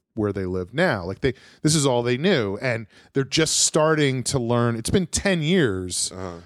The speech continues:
Speaker 1: They're just starting to learn how to write, and not all of them speak, and the ones that do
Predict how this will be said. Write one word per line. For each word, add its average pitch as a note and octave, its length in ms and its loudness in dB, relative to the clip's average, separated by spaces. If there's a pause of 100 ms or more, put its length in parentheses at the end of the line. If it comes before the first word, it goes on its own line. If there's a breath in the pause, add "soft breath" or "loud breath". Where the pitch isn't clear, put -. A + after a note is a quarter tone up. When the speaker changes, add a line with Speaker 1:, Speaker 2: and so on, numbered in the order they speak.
(140)
Speaker 1:
They're B2+ 120 2
just B2 240 -2
starting C#3 500 0
to B2 140 0
learn G#2+ 520 0
how G#2+ 260 -4
to G#2 60 -2
write, F#2+ 440 -2 (580 soft breath)
and G#2 420 -2
not C#3 180 0
all C#3 180 4
of A#2+ 80 -4
them A#2 160 -8
speak, E3+ 680 0
and C#3 140 0
the C3+ 40 0
ones C#3 340 2
that A#2+ 240 -2
do A2 680 2